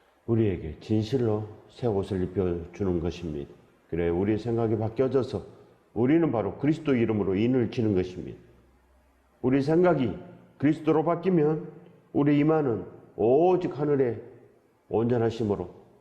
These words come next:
생명으로 기록되는 것입니다. 우리의 생각이 바꿔지는 것, 이것이 바로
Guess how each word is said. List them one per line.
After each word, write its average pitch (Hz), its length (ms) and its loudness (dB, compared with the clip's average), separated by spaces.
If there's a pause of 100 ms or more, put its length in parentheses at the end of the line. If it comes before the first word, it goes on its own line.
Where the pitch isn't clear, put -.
생명으로 120 800 2 (260)
기록되는 107 580 -2
것입니다. 76 440 -6 (1160)
우리의 101 200 0
생각이 120 460 0
바꿔지는 113 600 -2
것, 82 220 -10 (540)
이것이 117 360 0
바로 98 340 -4